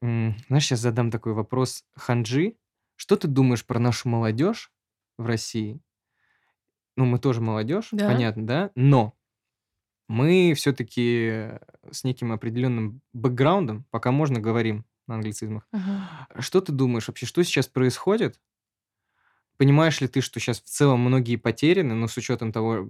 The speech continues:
Speaker 1: с учетом происходящего и там событий прошлого года, да?
Speaker 2: Мгм.
Speaker 1: Вот. И как ты думаешь, вот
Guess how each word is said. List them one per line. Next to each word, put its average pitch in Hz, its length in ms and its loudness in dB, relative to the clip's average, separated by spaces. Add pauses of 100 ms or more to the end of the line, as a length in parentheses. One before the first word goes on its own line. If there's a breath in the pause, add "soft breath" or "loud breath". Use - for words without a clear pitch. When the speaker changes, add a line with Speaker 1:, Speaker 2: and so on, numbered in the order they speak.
Speaker 1:
с - 140 -14
учетом 110 420 -6
происходящего 117 920 -2
и 107 60 -4
там 104 180 -10
событий 110 360 -6
прошлого 123 520 -4
года, 107 320 -4
да? 117 260 -4
Speaker 2:
Мгм. 220 640 -4
Speaker 1:
Вот. 113 380 0 (160)
И 117 380 -2
как 151 180 0
ты 131 100 -2
думаешь, 139 640 0
вот 120 240 -12